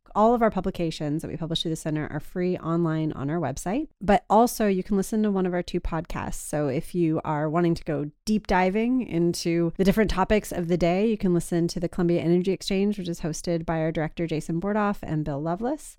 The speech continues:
You can also listen to the podcast that I do called The Big Switch, which is breaking down some kind of elemental ideas. How do we get to zero in power? What are the technologies we use? What are the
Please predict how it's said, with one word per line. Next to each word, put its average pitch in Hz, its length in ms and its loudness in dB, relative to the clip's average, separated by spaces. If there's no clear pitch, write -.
You 208 160 2
can 202 160 4
also 208 420 4
listen 185 400 2
to 170 380 2
the 170 80 0
podcast 170 300 0
that 202 100 -2
I 214 80 4
do 185 140 0
called 175 180 -2
The 175 80 -4
Big 170 140 0
Switch, - 380 -6
which - 220 -2
is 160 160 2
breaking 185 380 2
down 165 440 2
some 160 200 -4
kind 156 220 -2
of 160 120 -2
elemental 180 640 4
ideas. 147 580 0
How 175 320 2
do 170 80 4
we 170 60 4
get 165 140 0
to 160 80 -2
zero 147 340 -2
in 147 80 0
power? 120 400 -6
What 151 140 -2
are 156 40 -2
the 147 80 -8
technologies 147 460 -2
we 147 80 -2
use? 135 340 -4
What 143 180 -2
are 147 60 -2
the 139 340 -4